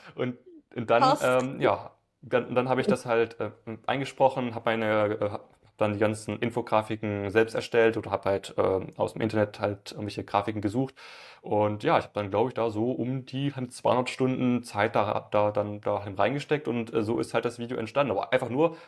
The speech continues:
Speaker 1: weil ich darauf Lust hatte und, äh, weil ich halt die, ähm, das Problem schon ja mehrfach hatte, dass, äh, ich jemanden, äh,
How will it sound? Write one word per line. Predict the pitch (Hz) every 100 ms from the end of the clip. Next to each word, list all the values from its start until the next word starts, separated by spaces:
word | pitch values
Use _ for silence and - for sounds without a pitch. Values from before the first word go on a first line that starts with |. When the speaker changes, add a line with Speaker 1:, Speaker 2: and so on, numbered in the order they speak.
| -
Speaker 1:
weil | 110
ich | -
darauf | 113 113
Lust | 127 139 151
hatte | 147 156
und, | 123 120 127 - - -
äh, | 113 110
weil | 107 113
ich | 120
halt | 117 117 - - - -
die, | 117 117 113
ähm, | 110 - 101 98 95 -
das | -
Problem | - 104 185 165 -
schon | - 107 104 101
ja | 104
mehrfach | 120 - 107
hatte, | 104 139 123
dass, | 107 107 - -
äh, | 110 104 104
ich | - -
jemanden, | 110 107 110 104 104 -
äh, | 101 98 95